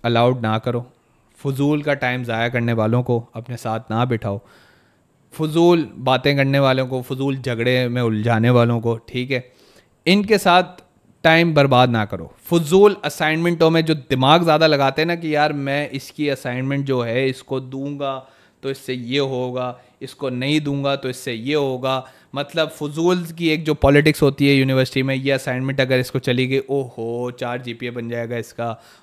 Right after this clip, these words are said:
ओहो ये असाइनमेंट ऐसे दूंगा तो वो नाराज़ भी नहीं होगा, उसकी सीजीपीए भी आ जाएगी, ठीक है। और, अ, क्या कहते हैं, कुछ तो महान हसीन लोग होते हैं जो असाइनमेंट भरोसे के नाम पर देकर भी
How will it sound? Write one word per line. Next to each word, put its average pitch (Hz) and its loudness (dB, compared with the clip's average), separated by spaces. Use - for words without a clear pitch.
ओहो 127 -4
ये 123 -4
असाइनमेंट 123 -6
ऐसे 151 2
दूंगा 151 0
तो 143 0
वो 139 0
नाराज़ 127 0
भी 139 -2
नहीं 139 -4
होगा, 135 -2
उसकी 131 -8
सीजीपीए 123 -6
भी 127 -2
आ 120 -2
जाएगी, 120 -4
ठीक 160 -6
है। 170 -6
और, 139 2
अ, 135 0
क्या 127 -2
कहते 127 -4
हैं, 127 -6
कुछ 139 -4
तो 143 2
महान 135 2
हसीन 131 0
लोग 135 6
होते 127 0
हैं 127 -6
जो 127 -4
असाइनमेंट 127 -8
भरोसे 131 -4
के 143 0
नाम 131 -2
पर 127 -2
देकर 147 0
भी 151 -2